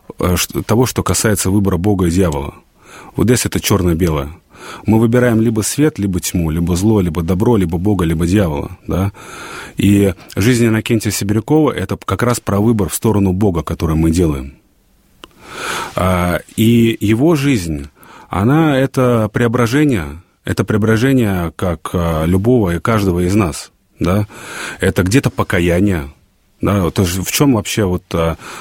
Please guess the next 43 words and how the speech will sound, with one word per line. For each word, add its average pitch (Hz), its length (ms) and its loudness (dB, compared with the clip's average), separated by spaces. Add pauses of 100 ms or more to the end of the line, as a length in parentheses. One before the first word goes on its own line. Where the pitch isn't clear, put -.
(120)
там 73 300 0
с-, - 180 -4
с-, - 260 -2
смысл, 95 600 0
да, 87 360 0
всего 85 360 -2
там 80 240 -4
того, 92 220 0
что - 160 -2
вот 82 120 -2
мы 90 100 2
здесь 87 220 0
пребываем, 82 600 0
да? 98 240 0 (480)
Это 123 280 2 (340)
пережить 135 360 2
своё 117 220 2
собственное 113 520 0 (300)
преображение, 110 840 0 (380)
да, 95 120 2
вот 95 160 2
покаяние. 90 760 0 (420)
Да, - 100 2
вот 95 100 0
как, - 280 -4
а, 82 200 0 (420)
когда, 98 460 2
а, 85 360 0
Адам 107 320 0
согрешил, 104 520 0
Господь 95 380 -2
его 90 100 0
спрашивает, 82 560 -2
там, 76 220 -2
да, 104 180 2
он 87 240 2
же 87 80 2
его 92 100 4
призывает, 117 380 2
говорит: 85 200 -2
«Где 95 160 2
ты, 90 100 -2
Адам?» 87 360 -2